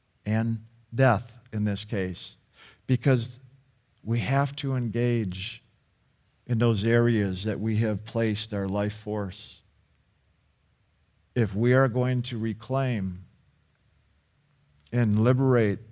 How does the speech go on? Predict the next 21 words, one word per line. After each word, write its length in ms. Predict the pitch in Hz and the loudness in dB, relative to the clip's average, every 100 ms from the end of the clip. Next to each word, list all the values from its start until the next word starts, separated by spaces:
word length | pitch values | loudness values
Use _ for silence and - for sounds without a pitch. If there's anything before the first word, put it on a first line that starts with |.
| - _ _ _ _ _ _ _ | -20 _ _ _ _ _ _ _
that 220 | 113 101 | 2 4
life 300 | 117 117 117 | 4 4 2
force 560 | - 110 95 92 - - | -4 -6 -4 -6 -10 -6
and 140 | 104 | -6
free 320 | - 131 131 | -4 -2 2
ourselves 540 | 131 123 - 107 101 95 | 2 0 -2 -2 -2 -6
from 380 | - 123 123 | -2 0 2
all 240 | 110 113 117 | 2 4 4
these 240 | 123 - | 0 -2
things 260 | 123 117 110 | -4 -4 -4
that 120 | 104 | -4
we've 180 | 110 101 | -4 -2
given 260 | 110 104 | -2 -2
life 260 | 104 104 104 | -2 -4 -6
to. 300 | - 98 87 80 | -8 -8 -6 -2
This 200 | 147 151 | 0 0
is 100 | 143 | -2
called 300 | 156 143 131 | 0 0 0
karma 440 | 131 127 127 120 | 0 2 2 0
and 140 | 120 123 | 0 -2
attachments, 1000 | 104 120 107 110 - 90 76 - - | -2 0 0 -2 -10 -10 -10 -14 -16